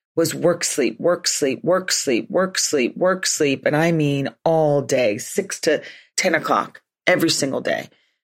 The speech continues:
Go home, eat a pint of ice cream, have some alcohol, and go to sleep. It was a, it was a miserable experience. It was a miserable time in my life, but I loved what I was doing. I loved being good at what I was doing. But I think that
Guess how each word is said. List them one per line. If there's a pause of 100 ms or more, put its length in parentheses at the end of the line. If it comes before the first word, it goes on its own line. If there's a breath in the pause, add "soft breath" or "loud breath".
(120)
Go
home,
eat
a
pint
of
ice
cream,
have
some
alcohol,
and
go
to
sleep.
It
was
a,
it
was
a
miserable
experience. (540 loud breath)
It
was
a
miserable (400)
time
in
my
life, (420)
but
I
loved
what
I
was
doing.
I
loved
being
good
at
what
I
was
doing. (520 soft breath)
But
I
think
that